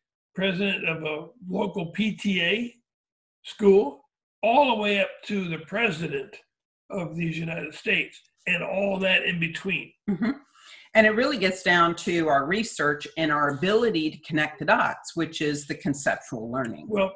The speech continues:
Speaker 1: when people run for any office, whether it be, uh, dog catcher or P T A <laughs> president, everyone has their own agenda of why they're running for that position.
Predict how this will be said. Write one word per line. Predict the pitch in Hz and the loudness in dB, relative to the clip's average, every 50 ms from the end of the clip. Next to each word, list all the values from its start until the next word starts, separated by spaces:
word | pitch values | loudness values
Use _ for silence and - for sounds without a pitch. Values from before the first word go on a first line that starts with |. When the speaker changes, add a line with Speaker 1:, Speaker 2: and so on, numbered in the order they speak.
| - | -6
Speaker 1:
when | 226 202 196 190 170 | -2 -2 -2 -2 -2
people | 185 247 277 240 208 233 196 185 - - _ _ _ _ _ _ _ _ _ - | 0 0 0 0 0 -2 -2 -2 -4 -8 _ _ _ _ _ _ _ _ _ -4
run | 202 214 208 175 | -4 -4 -4 -4
for | 175 170 | -4 -4
any | 165 202 214 220 170 | -4 0 0 2 2
office, | 135 127 120 - - 165 160 - - | 2 0 -2 -4 -8 -12 -18 -16 -12
whether | 175 165 160 151 151 | -8 -8 -6 -6 -6
it | 147 147 139 - 156 156 | -8 -8 -10 -12 -10 -4
be, | 165 165 160 156 156 156 - _ _ _ _ _ _ _ _ - 170 | -2 -2 -2 -2 -4 -6 -14 _ _ _ _ _ _ _ _ -16 -12
uh, | 160 156 147 156 156 147 151 | -10 -8 -8 -10 -10 -10 -6
dog | 175 175 175 175 170 170 | -4 -4 -4 -4 -6 -6
catcher | - 170 160 156 156 - - 170 156 151 147 151 151 | -2 -2 -2 -2 -2 -6 -10 -8 -8 -8 -8 -8 -10
or | 139 143 - | -12 -14 -10
P | - 170 170 | -10 -10 -10
T | 165 - 175 160 147 131 | -8 -8 -6 -4 -4 -2
A | 120 - | -2 -4
<laughs> | 160 175 | -4 -4
president, | - - 156 143 - - _ _ _ _ _ _ _ _ _ _ - 220 | -4 -4 -4 -4 -8 -14 _ _ _ _ _ _ _ _ _ _ 0 2
everyone | 233 247 285 254 233 220 208 208 196 | 4 4 4 4 4 2 0 0 -2
has | 156 170 190 202 196 196 196 - - - - - | -2 0 2 4 4 4 2 0 -4 -8 -12 -8
their | 208 185 175 180 | -6 -4 -2 -2
own | 185 180 175 175 165 | -2 -2 -2 -4 -4
agenda | 156 143 139 170 175 175 165 147 156 151 - _ _ _ _ _ _ _ _ _ _ _ _ _ _ _ _ _ _ - | -4 -4 -2 -2 -2 -2 -4 -6 -8 -10 -12 _ _ _ _ _ _ _ _ _ _ _ _ _ _ _ _ _ _ -10
of | 180 160 156 170 | -10 -6 -4 -2
why | 180 185 196 196 196 190 | 0 2 4 4 4 2
they're | 190 180 170 160 | 0 -2 -4 -6
running | 160 165 175 190 185 175 170 156 | -6 -4 -2 0 0 0 -2 -6
for | - 165 165 | -8 -8 -6
that | 165 165 156 151 - - | -4 -4 -4 -4 -6 -8
position. | 165 156 135 139 175 175 175 165 - - 156 - | -8 -8 -6 -4 -4 -4 -4 -4 -6 -6 -8 -10